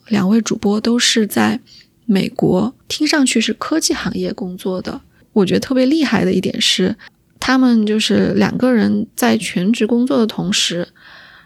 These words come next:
然后一直都保持每周更新。他们就分享了自己用项目管理的方法来管理他们的这个播客，然后怎么样提高效率，怎么样节约时间，就还挺值得借鉴的。第二个的话就是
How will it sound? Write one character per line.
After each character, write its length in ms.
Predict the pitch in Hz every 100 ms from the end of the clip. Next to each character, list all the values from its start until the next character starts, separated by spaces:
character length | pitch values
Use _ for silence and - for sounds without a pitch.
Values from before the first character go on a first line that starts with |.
| _
然 140 | 190
后 200 | 190 202
一 120 | 240
直 160 | 247 202
都 140 | 196
保 240 | 226 196 -
持 260 | - -
每 220 | 185 190 -
周 160 | 190
更 240 | 190 180 190
新。 320 | - 175 - - _ -
他 200 | - 208
们 120 | 202
就 140 | 202
分 240 | 190 254 285
享 180 | 254 208
了 140 | - -
自 200 | - 220
己 220 | 196 175 -
用 280 | 208 208 208 - - - -
项 240 | - 311
目 100 | 233
管 240 | - -
理 100 | 254
的 120 | 214 202
方 260 | 190 185
法 300 | 190 - 262 - - - - -
来 520 | 185 175 175 175 175
管 200 | - 233
理 100 | 220
他 140 | 196 190
们 80 | 185
的 100 | -
这 140 | 196
个 80 | 180
播 220 | - 160
客， 280 | - - -
然 140 | - 175
后 360 | 185 180 175 - - - - _ -
怎 160 | -
么 80 | -
样 140 | 190 190
提 180 | -
高 140 | - 180
效 180 | 196 175
率， 140 | 180
怎 120 | 175
么 60 | 202
样 140 | 170
节 100 | 175
约 160 | 139 175
时 220 | - -
间， 280 | - - - _ _
就 140 | -
还 160 | 196 -
挺 200 | - 170
值 140 | 165
得 100 | 175
借 220 | 175 208 175
鉴 240 | 180 156
的。 160 | - - _ _
第 140 | - 269
二 160 | 240
个 160 | 214 185
的 140 | 175
话 280 | 190 180 180
就 160 | 190 190
是 460 | - 185 175 180